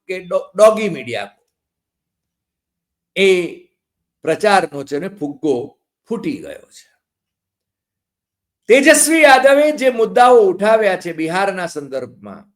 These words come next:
રાહુલ ગાંધીએ જે મુદ્દાઓ ઉઠાવ્યા છે બિહારના સંદર્ભમાં, એ મુદ્દાઓ પ્રત્યેક રાજ્યમાં વોટર્સ લિસ્ટને રિવિઝન કરતી વખતે લાખોની સંખ્યામાં જો વોટર્સને કાપી નાખવાના હોય અને ભારતીય જનતા પાર્ટીને પ્રતિકૂળ એવા વોટર્સ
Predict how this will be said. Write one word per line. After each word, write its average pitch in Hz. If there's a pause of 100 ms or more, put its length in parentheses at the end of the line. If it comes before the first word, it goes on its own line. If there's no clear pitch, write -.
રાહુલ 240
ગાંધીએ 226
જે 220
મુદ્દાઓ 196
ઉઠાવ્યા 180
છે 185
બિહારના 185
સંદર્ભમાં, 131 (580)
એ 262
મુદ્દાઓ 151
પ્રત્યેક 208
રાજ્યમાં 165
વોટર્સ 147
લિસ્ટને 165
રિવિઝન 151
કરતી 143
વખતે 165 (600)
લાખોની 170
સંખ્યામાં 160
જો 147
વોટર્સને 143
કાપી 135
નાખવાના 131
હોય 147
અને 147
ભારતીય 151
જનતા 151
પાર્ટીને 143
પ્રતિકૂળ 262
એવા 220
વોટર્સ 180